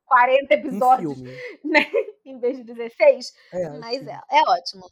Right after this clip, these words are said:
Speaker 2: Sim,
Speaker 1: A
Speaker 2: é
Speaker 1: propo-,
Speaker 2: uma
Speaker 1: é, pois é,
Speaker 2: novela,
Speaker 1: mas a
Speaker 2: quase.
Speaker 1: proposta é ótima, porque você sabe que vai ter aquele, vai ter, é,
Speaker 2: Sim,
Speaker 1: pois
Speaker 2: você
Speaker 1: é,
Speaker 2: já sabe o
Speaker 1: vai
Speaker 2: que que vai
Speaker 1: ter
Speaker 2: te
Speaker 1: início,
Speaker 2: esperar,
Speaker 1: meio
Speaker 2: né?
Speaker 1: e fim, e, e é isso. E é a única coisa que eu
Speaker 2: E é
Speaker 1: co-, que eu,
Speaker 2: isso.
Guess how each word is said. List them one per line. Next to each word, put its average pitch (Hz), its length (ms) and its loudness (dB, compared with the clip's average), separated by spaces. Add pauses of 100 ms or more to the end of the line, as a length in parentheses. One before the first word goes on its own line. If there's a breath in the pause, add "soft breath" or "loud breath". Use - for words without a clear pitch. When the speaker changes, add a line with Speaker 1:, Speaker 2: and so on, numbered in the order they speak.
Speaker 2:
Sim, - 240 -14
Speaker 1:
A 285 60 8
Speaker 2:
é - 80 6
Speaker 1:
propo-, 180 240 4
Speaker 2:
uma 392 140 -2
Speaker 1:
é, 214 40 -8
pois 226 80 4
é, 427 60 12
Speaker 2:
novela, - 280 4
Speaker 1:
mas 143 120 -12
a 269 40 -16
Speaker 2:
quase. 320 100 -12
Speaker 1:
proposta 311 360 -10
é 294 40 -2
ótima, 233 340 -2
porque 214 220 -20
você 240 200 -20
sabe 240 300 -10
que 254 100 -20
vai 233 140 -20
ter 220 140 -20
aquele, 233 500 -20 (640)
vai 208 120 -20
ter, 220 220 -16
é, 214 100 -20
Speaker 2:
Sim, 185 220 -14
Speaker 1:
pois - 120 -14
Speaker 2:
você 185 140 -10
Speaker 1:
é, - 40 -12
Speaker 2:
já 170 140 -10
sabe 175 340 -14
o - 20 -14
Speaker 1:
vai 254 100 -12
Speaker 2:
que 190 60 -20
que 254 100 -6
vai 175 120 -10
Speaker 1:
ter - 100 -20
Speaker 2:
te 190 80 -20 (140)
Speaker 1:
início, - 40 -
Speaker 2:
esperar, 190 280 -10
Speaker 1:
meio - 140 -16
Speaker 2:
né? - 40 -18
Speaker 1:
e - 100 -20
fim, 208 240 -20
e, 202 280 -20 (480)
e 185 140 -20
é 175 120 -20
isso. - 420 -20
E 208 120 -16
é 196 60 -12
a 208 40 -10
única 226 300 -6
coisa 262 160 -2
que 262 60 2
eu - 40 -2
Speaker 2:
E - 20 -6
é - 40 -14
Speaker 1:
co-, 165 260 0
que 127 100 -6
eu, 226 60 -6
Speaker 2:
isso. - 140 -16